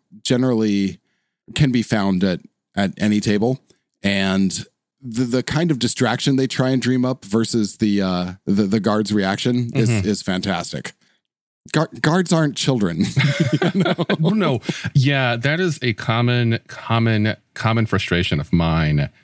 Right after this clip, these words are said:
Speaker 2: when I'm running games and players just think that, oh, just because they came up with the idea and put it into place,
Speaker 1: Mm-hmm.
Speaker 2: that it magically needs to work.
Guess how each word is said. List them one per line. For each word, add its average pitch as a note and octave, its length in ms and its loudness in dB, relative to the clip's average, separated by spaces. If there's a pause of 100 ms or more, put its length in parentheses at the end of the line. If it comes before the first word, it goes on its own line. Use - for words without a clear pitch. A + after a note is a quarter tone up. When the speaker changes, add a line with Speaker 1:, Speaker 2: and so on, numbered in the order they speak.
(240)
Speaker 2:
when F2+ 160 2
I'm G2 180 2
running E2+ 280 2
games E2 560 0
and E2+ 320 0
players G2+ 560 0
just - 380 -4
think G2 340 0 (400)
that, F#2 400 2 (480)
oh, D3+ 180 2
just A#2 360 0
because C3+ 320 0
they G#2 100 2
came A#2+ 280 2
up A#2 100 -4
with A2 180 -2
the G#2 120 2
idea G2 340 0
and F2 100 -2
put G2+ 160 0
it F#2 100 0
into F2+ 180 0
place, G2 420 -2
Speaker 1:
Mm-hmm. G2+ 100 -2
Speaker 2:
that F2 40 0
it E2+ 120 -6
magically F2+ 480 0
needs F2+ 240 0
to - 80 -2
work. D#2+ 420 -2